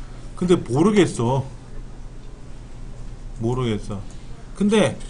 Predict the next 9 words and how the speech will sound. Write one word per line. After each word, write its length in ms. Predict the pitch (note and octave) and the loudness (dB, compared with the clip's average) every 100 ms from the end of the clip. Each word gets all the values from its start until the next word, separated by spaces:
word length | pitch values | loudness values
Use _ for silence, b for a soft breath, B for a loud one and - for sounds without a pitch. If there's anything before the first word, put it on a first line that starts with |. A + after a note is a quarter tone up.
| - | 0
그 80 | A#2+ | 4
앞에 760 | B2 C3+ F#3+ F3 F3+ D3 G#2 - - - - - | 6 6 6 8 10 8 4 -4 -8 -10 -10 -10
사서 380 | - - A#3+ C4 | -8 -2 2 6
하시는 300 | B3+ A3 A3 | 6 6 6
분들 240 | F#3 D3 C3+ | 6 4 2
있잖아요. 680 | C#3+ D#3 B2+ A#2+ B2+ G#2+ F#2+ - | 2 2 2 2 2 0 -2 -6
직원한테 480 | - E3+ F#3 F3 D#3+ | 0 4 4 4 2
물어보면 480 | B2 F#3 G3+ F#3 | 4 6 6 6
알려주는데 880 | A#2 A#2+ E3+ D3+ C#3 C3+ F3+ F3+ A#2 | 6 6 6 6 2 2 6 6 4